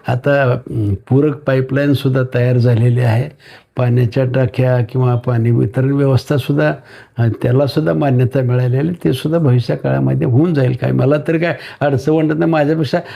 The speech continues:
नागरिकालासुद्धा माझ्याविषयी आत्मविश्वास आहे की बापू म्हणलं की करतात.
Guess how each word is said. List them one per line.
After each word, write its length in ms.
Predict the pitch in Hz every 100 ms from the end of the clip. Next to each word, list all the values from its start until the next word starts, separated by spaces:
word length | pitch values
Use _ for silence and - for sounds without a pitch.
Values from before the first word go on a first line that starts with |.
| -
नागरिकालासुद्धा 1000 | 123 160 156 160 170 190 190 196 185 190 190 - _ - -
माझ्याविषयी 640 | 135 139 160 139 - 202
आत्मविश्वास 720 | 254 131 - 156 135 160 135 170
आहे 80 |
की 340 | 170 196 240 - _ - -
बापू 540 | 131 127 147 208 254 - _ 123
म्हणलं 300 | 147 143 160
की 100 | 170
करतात. 380 | 170 185 123 110